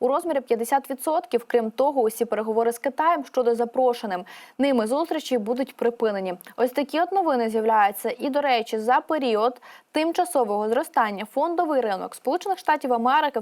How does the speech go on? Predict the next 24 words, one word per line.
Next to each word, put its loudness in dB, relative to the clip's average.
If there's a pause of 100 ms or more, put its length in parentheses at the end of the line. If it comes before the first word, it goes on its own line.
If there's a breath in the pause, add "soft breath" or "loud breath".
(120)
відновив, 0 (440 loud breath)
а, 2
два 2
трильйони 0
доларів, 0
а 2
потім -2
втратив 0 (120)
три -4
трильйони. -4
Все 0
це, 2 (440 loud breath)
а, 4
через 0
фейкову 0
новину, 0
яка 2
з'являлась 2
про 0
можливість 0
дев'яностоденного 0
призупинення 2
тарифів. -4
Тобто, -2